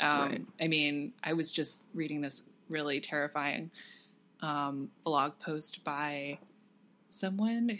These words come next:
Speaker 1: who, um, had basically, like, ha-, met with someone from Instagram,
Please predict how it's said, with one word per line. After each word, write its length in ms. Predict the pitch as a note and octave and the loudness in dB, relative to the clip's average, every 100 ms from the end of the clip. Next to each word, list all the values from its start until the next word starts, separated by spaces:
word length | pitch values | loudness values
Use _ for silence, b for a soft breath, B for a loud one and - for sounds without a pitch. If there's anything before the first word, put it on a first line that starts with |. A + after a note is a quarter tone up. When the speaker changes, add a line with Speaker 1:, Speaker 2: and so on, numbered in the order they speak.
| - | 0
Speaker 1:
who, 680 | F#3+ F#3 F3+ E3+ E3+ E3 - - | 2 4 2 2 2 0 -4 -4
um, 500 | E3 D#3+ D3+ D3 D3 - - _ _ _ _ _ _ _ _ _ _ _ - _ _ - - - - | 0 2 0 -2 -6 -10 -20 _ _ _ _ _ _ _ _ _ _ _ -20 _ _ -20 -20 -20 -12
had 600 | - - F#3 F3 E3 E3 - _ - - | -6 0 2 4 4 2 -6 _ -12 0
basically, 440 | F#3 F#3 A3+ A#3+ | 0 2 0 2
like, 240 | F3 C#3+ D#3 | 4 2 0
ha-, 160 | - - - | -10 -10 -10
met 320 | E3 D3+ D3+ | -2 0 0
with 160 | F3 E3+ | -2 0
someone 400 | - F3+ F3+ F3+ | 0 0 -2 -4
from 360 | - D#3 D3 D3+ | -6 -4 -4 -4
Instagram, 720 | D3 - F3+ F#3+ G3 G3+ G3+ | -6 -6 -4 -2 0 0 0